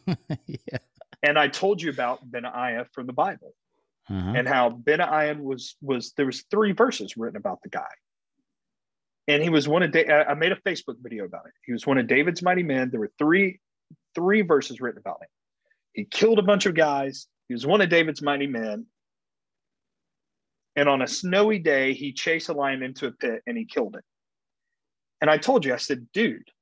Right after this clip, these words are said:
Speaker 2: you gotta read this book by Mark Batterson. It's so huge." But the general gist of the, of the thing is, we have these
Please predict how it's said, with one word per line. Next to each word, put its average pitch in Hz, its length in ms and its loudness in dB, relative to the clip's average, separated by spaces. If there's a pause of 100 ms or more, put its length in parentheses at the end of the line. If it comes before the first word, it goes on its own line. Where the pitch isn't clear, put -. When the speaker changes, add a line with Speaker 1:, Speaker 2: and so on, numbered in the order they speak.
(180)
Speaker 2:
you 135 100 -14
gotta 185 220 4
read 214 180 2
this 180 160 -2
book 127 220 -4
by 117 120 -2
Mark 113 240 -10
Batterson. 78 380 -14
It's - 120 -10
so 180 160 4
huge." - 360 -6 (260)
But - 120 -12
the 120 180 -2
general 262 520 6
gist 160 440 0
of 123 100 -2
the, 120 180 -4 (100)
of 127 160 -4
the 123 80 -10
thing 175 300 -2
is, 104 380 -2 (1300)
we 254 340 6
have 185 380 2
these 139 240 -4